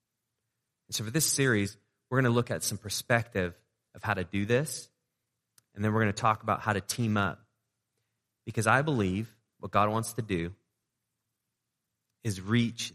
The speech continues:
this area for people who are desperate for hope, desperate for love, desperate for encouragement,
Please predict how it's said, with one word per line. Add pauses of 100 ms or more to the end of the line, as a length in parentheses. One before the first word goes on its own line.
this
area (960)
for
people
who
are
desperate
for
hope, (680)
desperate
for
love, (480)
desperate
for
encouragement,